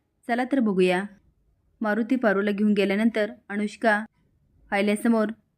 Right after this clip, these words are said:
खूप चांगलं बनायचा प्रयत्न करते आणि म्हणते, "खरंच मला पारूबद्दल खूप वाईट वाटतं. तिने जे काही केलं ते मुद्दाम नाही केलं." अहिल्या म्हणते, "अगं, पण तिने बघून चालायचं ना, बघितलंस ना,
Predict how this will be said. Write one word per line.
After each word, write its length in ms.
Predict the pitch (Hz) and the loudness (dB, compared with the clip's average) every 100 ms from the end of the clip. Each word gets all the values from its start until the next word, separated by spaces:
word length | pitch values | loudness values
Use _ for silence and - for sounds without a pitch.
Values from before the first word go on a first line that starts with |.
| _ _ _ | _ _ _
खूप 260 | 285 285 | -8 -4
चांगलं 280 | 233 208 240 | -2 0 2
बनायचा 320 | 226 220 233 | 2 2 2
प्रयत्न 360 | 240 208 196 196 | 2 0 0 0
करते 440 | 196 185 190 185 185 _ _ _ | 0 0 0 -2 -4 _ _ _
आणि 140 | 208 220 | -4 0
म्हणते, 200 | 226 240 | 0 0
"खरंच 360 | 254 208 196 - _ _ _ _ 226 | 0 0 0 -6 _ _ _ _ -8
मला 160 | 240 | -4
पारूबद्दल 680 | 233 196 196 214 208 220 226 - _ | -2 -2 0 0 2 0 -2 -8 _
खूप 220 | - 277 247 | -6 -4 -2
वाईट 220 | 196 196 | -2 -2
वाटतं. 380 | 185 - 185 180 - _ 247 | -4 -4 -6 -8 -12 _ -4
तिने 180 | 240 | -2
जे 160 | 208 196 | 0 -2
काही 180 | 214 220 | 0 -2
केलं 360 | 240 240 220 240 - _ _ 294 | 2 2 2 -2 -12 _ _ -2
ते 60 | |
मुद्दाम 360 | 254 190 233 262 | -2 0 4 6
नाही 140 | 311 | 6
केलं." 340 | 277 202 190 196 - _ _ _ _ 214 | 4 0 0 -4 -12 _ _ _ _ -4
अहिल्या 220 | 208 214 | 0 2
म्हणते, 160 | 233 226 | 2 2
"अगं, 360 | 190 208 254 262 _ _ _ _ - | 2 0 0 -2 _ _ _ _ -6
पण 120 | 254 | -2
तिने 160 | 254 247 | 0 2
बघून 300 | 208 220 269 | 2 6 6
चालायचं 460 | 254 208 190 202 | 6 2 2 2
ना, 160 | 208 254 269 _ _ - | 2 2 0 _ _ -6
बघितलंस 460 | 214 214 226 254 254 | -4 -2 0 2 4
ना, 200 | 247 277 | 4 4